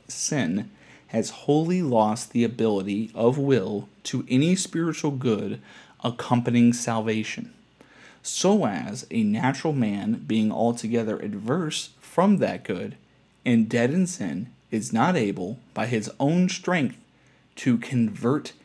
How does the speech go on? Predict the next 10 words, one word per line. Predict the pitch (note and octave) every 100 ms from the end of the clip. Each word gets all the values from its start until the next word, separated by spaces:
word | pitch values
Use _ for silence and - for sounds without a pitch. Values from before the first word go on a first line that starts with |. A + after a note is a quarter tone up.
| _
himself | - C#3+ D3 - A#2+ G2+ G2+ - - - _
or | - C3
to | C3 C3
prepare | B2 B2 - E3 F3+
himself | C#3 B2 - F#2+ G2 - _ _ _ _
thereunto." | C3+ A#2+ G#2+ G#2+ G#2 - - _ _ _ _ _ _ _ _ _ - - - _ _ _ _ _ _ _ _ _ _ _ _ _ -
Honestly, | C3+ E3 E3 - E3 E3+ E3 - _ _ _ - -
the | C3
best | A#2 A#2+ D#3+ E3
describer | C3 - - A#2+ A2+ G#2 F#2